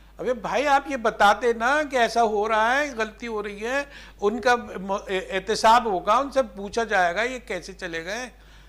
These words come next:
खैर, ये जितना ईदी साहब, ईदी साहब, उनका इंटरनेशनल सोशली उसका बैकग्राउंड,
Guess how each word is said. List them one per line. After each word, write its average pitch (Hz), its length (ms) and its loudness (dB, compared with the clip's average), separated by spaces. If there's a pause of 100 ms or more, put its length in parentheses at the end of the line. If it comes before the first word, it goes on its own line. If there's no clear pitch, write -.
(180)
खैर, 240 340 -2 (420)
ये 240 200 -2
जितना 254 680 -4
ईदी 240 320 0
साहब, 247 420 6
ईदी 220 300 -6
साहब, 247 400 4
उनका 233 360 0
इंटरनेशनल 214 800 -4
सोशली 233 560 -6
उसका 220 220 -6
बैकग्राउंड, 202 800 -4